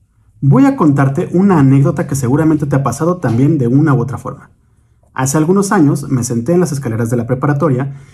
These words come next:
y puse uno de mis discos favoritos en mi Discman. Claro, si eres más joven puedes llamarlo iPod o iPhone.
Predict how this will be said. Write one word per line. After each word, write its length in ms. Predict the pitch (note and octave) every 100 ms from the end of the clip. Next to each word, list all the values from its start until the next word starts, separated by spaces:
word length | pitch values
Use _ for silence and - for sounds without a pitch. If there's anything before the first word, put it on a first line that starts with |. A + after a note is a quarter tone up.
| _
y 120 | - F#3+
puse 400 | B3 A#3+ B3 B3
uno 200 | B3 B3
de 100 | E3
mis 120 | C#3
discos 240 | D3 -
favoritos 460 | C#3 E3+ F#3+ A3 -
en 140 | C3+ A#2+
mi 80 |
Discman. 400 | A2+ A2+ - G#2 G#2 - - _ _ _ _ _
Claro, 380 | - B2+ B2+ C#3
si 140 | - A#2
eres 120 | A2
más 160 | D3 C#3+
joven 320 | G3+ F#3 F#3
puedes 220 | C#3+ A#2
llamarlo 440 | A#2 G#2+ G#2+ C3+
iPod 320 | F#3+ - C#3+ C3+
o 140 | A2 A2
iPhone. 400 | G#2+ - -